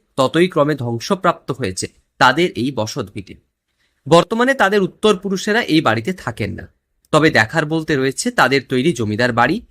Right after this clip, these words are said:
জমিদার বাড়ির দেওয়ালে থাকা বিভিন্ন আঁকিবুকি, পূর্ব দিকে মুখ করে থাকা তিনটি মন্দির, সুদৃশ্য রাজমঞ্চ, ভারতীয় পুরাতত্ত্ব সর্বেক্ষণ দ্বারা সংরক্ষিত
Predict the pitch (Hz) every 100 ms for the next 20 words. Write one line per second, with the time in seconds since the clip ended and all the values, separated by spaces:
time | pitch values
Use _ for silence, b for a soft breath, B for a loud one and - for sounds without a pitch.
0 | _ _ 127 165 202 240 208 180 196 151
1 | 135 131 139 151 143 202 139 113 135 123
2 | 104 - 160 170 220 247 - _ _ -
3 | 208 214 240 226 233 175 160 - 180 185
4 | 180 160 220 254 - 160 156 156 113 113
5 | 127 214 - _ - - 180 208 214 -
6 | 220 131 120 156 147 156 233 254 _ _
7 | _ - 117 156 196 233 240 185 175 175
8 | 185 202 185 143 123 165 - 202 185 180
9 | 180 147 131 165 170 151